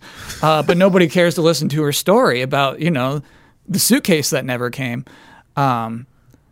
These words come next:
until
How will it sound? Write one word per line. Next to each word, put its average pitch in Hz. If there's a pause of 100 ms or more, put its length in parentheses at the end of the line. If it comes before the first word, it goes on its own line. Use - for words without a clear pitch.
(3000)
until 151